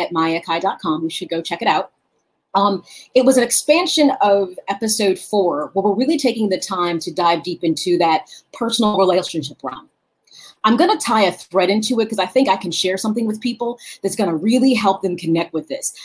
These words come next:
I do understand when it comes to talking about, you know, self-improvement, self-help, God forbid you say the dirty word, mental health, which I like to refer to as mental wellness,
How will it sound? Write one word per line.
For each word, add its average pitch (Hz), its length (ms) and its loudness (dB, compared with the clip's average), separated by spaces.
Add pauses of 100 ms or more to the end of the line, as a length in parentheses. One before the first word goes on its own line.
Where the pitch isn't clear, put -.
(180)
I 262 120 6
do 320 220 6
understand 214 580 2
when 170 80 -2
it 151 120 -6
comes 185 200 -4
to - 80 -10
talking 165 400 -2
about, 147 400 -6 (320)
you 175 80 -2
know, 151 180 -2
self-improvement, 214 1080 0
self-help, - 800 0
God 170 180 2
forbid 175 260 -4
you 160 80 -8
say 151 120 -4
the 139 100 -6
dirty 220 340 0
word, 202 260 0
mental 165 260 -2
health, 185 280 2
which 156 240 -6
I 175 120 2
like 175 200 -2
to 165 80 -14
refer 160 280 -8
to 156 160 -8
as 151 100 -4
mental 151 260 -4
wellness, 208 460 2